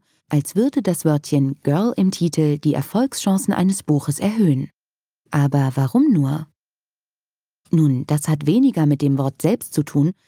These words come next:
als mit dem Signal, das es an potenzielle Käufer sendet. Denn Girl im Titel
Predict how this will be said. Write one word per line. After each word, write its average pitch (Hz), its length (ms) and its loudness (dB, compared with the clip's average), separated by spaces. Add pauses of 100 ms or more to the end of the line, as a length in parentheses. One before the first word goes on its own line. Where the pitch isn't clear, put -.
(180)
als 196 260 -2
mit 196 140 0
dem 190 140 4
Signal, 185 500 2
das 139 200 0
es - 180 -4
an 143 160 2
potenzielle 143 600 0
Käufer 147 400 0
sendet. 139 480 0 (380)
Denn 139 300 2
Girl 214 320 0
im 143 180 2
Titel 156 400 -2